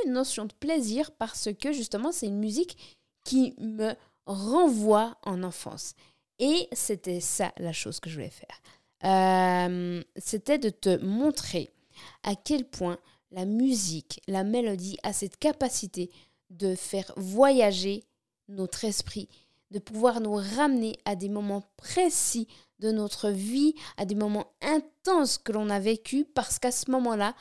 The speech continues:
il y avait une musique, il y avait une mélodie, il y avait un groupe qu'on écoutait, et on, on peut, grâce à ça,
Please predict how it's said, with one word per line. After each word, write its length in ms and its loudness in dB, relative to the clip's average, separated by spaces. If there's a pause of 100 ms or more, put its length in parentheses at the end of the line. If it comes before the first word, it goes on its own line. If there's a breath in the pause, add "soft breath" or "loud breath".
(280 loud breath)
il 80 -10
y 100 4
avait 180 4
une 120 2
musique, 420 0
il 40 4
y 40 6
avait 160 4
une 100 -2
mélodie, 340 -2
il 80 -4
y 40 4
avait 120 -2
un 120 -4
groupe 300 -4
qu'on 160 0
écoutait, 480 -2 (360 loud breath)
et 280 0
on, 240 2 (360)
on 140 -2
peut, 380 -2
grâce 400 -2
à 40 -2
ça, 300 0